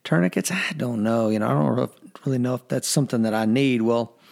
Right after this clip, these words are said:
I was reminded that, uh, on my other show, the American Warrior Show,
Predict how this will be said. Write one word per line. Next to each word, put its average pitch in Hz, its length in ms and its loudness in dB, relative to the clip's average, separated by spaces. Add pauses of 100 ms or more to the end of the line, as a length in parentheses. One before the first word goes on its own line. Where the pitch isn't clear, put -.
(880)
I 151 80 2
was 175 240 0
reminded 120 680 2
that, 110 420 -2 (600)
uh, 110 320 -4 (360)
on 131 160 4
my 117 220 2
other 151 180 2
show, 127 220 0
the 110 80 4
American 113 440 0
Warrior 139 280 2
Show, 107 440 0